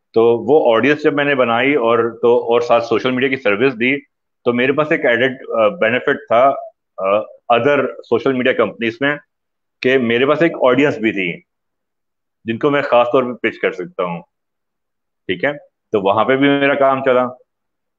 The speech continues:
उसके बाद, अ, जब मैंने अपना आखिरी, अ, step लिया, अ, फोक्योर magazine वाला, अ, ला-, दो हज़ार उन्नीस में, तो क्या हुआ कि मैंने कहा, "अब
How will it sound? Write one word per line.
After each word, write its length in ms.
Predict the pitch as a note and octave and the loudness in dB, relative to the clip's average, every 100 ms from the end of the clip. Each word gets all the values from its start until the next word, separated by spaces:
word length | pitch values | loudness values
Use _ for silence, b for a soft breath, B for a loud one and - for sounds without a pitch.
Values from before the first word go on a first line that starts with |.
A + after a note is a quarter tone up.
| C#3 | -8
उसके 280 | B2+ - | -6 -2
बाद, 220 | D3+ C3+ C#3 | 2 2 0
अ, 420 | - - A#2 A2+ | -4 -4 0 0
जब 280 | G2 C3+ B2+ | 0 -2 -2
मैंने 160 | C3 | -2
अपना 300 | C3+ G#2+ C#3 | -2 -2 -4
आखिरी, 540 | C3+ A2+ A#2 D3 D3 C#3 | 0 2 2 2 0 -2
अ, 280 | - A2 | -2 -2
step 280 | G#2+ - A#2 A2 | -2 -2 -4 -2
लिया, 260 | G#2 A#2 C3 - _ _ _ _ _ _ _ | 0 0 0 -6 _ _ _ _ _ _ _
अ, 240 | G2+ G2+ F#2+ | 0 2 2
फोक्योर 400 | - A#2+ B2+ C#3 | 0 -2 2 0
magazine 400 | A2+ G#2 B2 A#2+ | 0 -2 -4 0
वाला, 220 | A2 B2 | 2 2
अ, 120 | A#2+ G2+ F#2+ F#2+ G2+ G2 G2+ | 0 -4 -2 0 0 -2 -8
ला-, 400 | G2 G2 G#2+ G2+ | -8 0 0 2
दो 80 | G#2+ | 0
हज़ार 120 | A2+ | 0
उन्नीस 380 | A2+ A2 C3+ C3+ | -2 -2 -2 -4
में, 180 | G2 F2 F2 _ _ _ _ _ - | -6 -8 -8 _ _ _ _ _ 0
तो 440 | A#2+ C3 B2+ - | 2 2 0 -2
क्या 140 | C3 B2+ | 0 0
हुआ 300 | B2+ C3+ C#3 - - _ _ _ _ _ | 2 2 2 -2 -18 _ _ _ _ _
कि 580 | _ - A#2+ A#2+ A#2+ A#2+ _ _ _ _ _ _ _ A2+ | _ -4 0 0 -2 -6 _ _ _ _ _ _ _ -12
मैंने 320 | G#2 A#2+ C#3 | -4 -2 -2
कहा, 440 | C#3 C3 C#3 C#3 | 0 2 2 4
"अब 180 | C3 A2+ | 2 -2